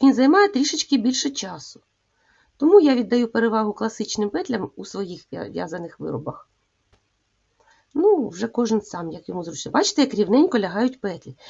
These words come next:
Якщо ви будете пробувати пров'язувати ці петлі за передню стіночку,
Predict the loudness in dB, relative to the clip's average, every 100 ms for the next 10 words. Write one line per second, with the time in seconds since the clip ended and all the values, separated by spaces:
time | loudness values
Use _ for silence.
0 | -18 -16 -2 0 2 2 4 4 2 2
1 | 2 2 0 0 0 2 2 0 -4 -8
2 | -6 -6 0 0 0 -4 -2 2 2 2
3 | -2 0 2 4 4 0 -10